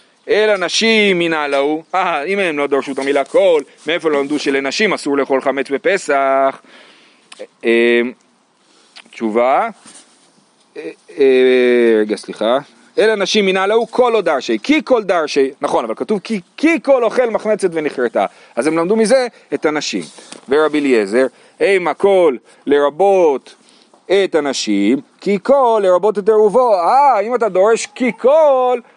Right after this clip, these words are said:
אז אפשר לדרוש שתי דברים, כי כל אוכל מחמצת, נלמד מזה גם שנשים אסורות בחמץ, וגם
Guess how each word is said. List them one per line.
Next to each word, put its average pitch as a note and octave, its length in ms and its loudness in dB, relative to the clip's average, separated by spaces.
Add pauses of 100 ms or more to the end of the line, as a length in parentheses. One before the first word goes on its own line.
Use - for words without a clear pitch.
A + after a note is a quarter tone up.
(160)
אז A3+ 380 2
אפשר G#3 300 0
לדרוש G#3+ 340 0
שתי - 160 0 (140)
דברים, A3+ 360 2 (260)
כי C4+ 240 2
כל A#3+ 220 2
אוכל G3+ 260 0
מחמצת, D#3 640 0
נלמד G3 340 0
מזה F3+ 240 -2
גם G3+ 440 0
שנשים E3 640 -2
אסורות E3 400 0
בחמץ, C3+ 560 -4 (240)
וגם D4 540 2